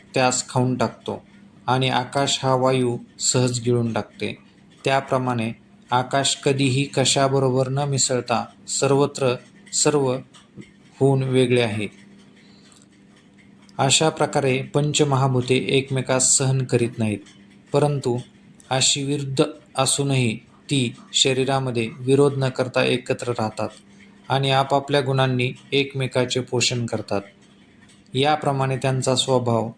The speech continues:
वैरामुळे कधीही न होणारी मैत्री, ज्याच्या योगाने होते व हे ज्या धैर्यामुळे राहते, त्या वृत्तीला धृती असे म्हणतात.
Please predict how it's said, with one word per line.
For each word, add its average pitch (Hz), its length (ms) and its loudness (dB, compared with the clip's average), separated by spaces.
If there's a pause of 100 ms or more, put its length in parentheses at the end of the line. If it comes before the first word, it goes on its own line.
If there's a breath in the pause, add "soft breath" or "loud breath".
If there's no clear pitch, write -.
(260)
वैरामुळे 127 600 2 (120)
कधीही 127 500 2 (340)
न 127 80 0
होणारी 127 460 2
मैत्री, 120 500 -2 (1200)
ज्याच्या 135 420 2
योगाने 131 440 0
होते 120 480 -2 (140)
व 123 320 4 (420)
हे 135 200 0
ज्या 143 260 2
धैर्यामुळे 135 720 2
राहते, 120 600 0
त्या 120 240 -2
वृत्तीला 120 580 0 (800)
धृती 123 460 2 (240)
असे 123 200 2
म्हणतात. 107 360 -6